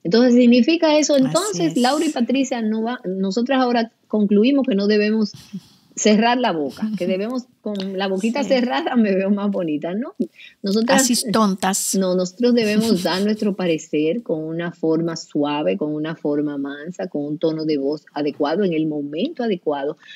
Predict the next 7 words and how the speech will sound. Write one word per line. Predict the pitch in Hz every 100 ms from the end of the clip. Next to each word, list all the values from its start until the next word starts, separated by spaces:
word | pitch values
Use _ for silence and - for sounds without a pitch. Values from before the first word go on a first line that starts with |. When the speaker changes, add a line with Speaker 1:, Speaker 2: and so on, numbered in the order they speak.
| - -
Speaker 1:
porque | 165 151 165
la | 160
autoridad | 156 170 165 160 170 180 233
humana | - 202 175 165 180 214
no | 160 170 180
es | 185 208 - _ _
infalible. | 180 165 139 143 214 151 -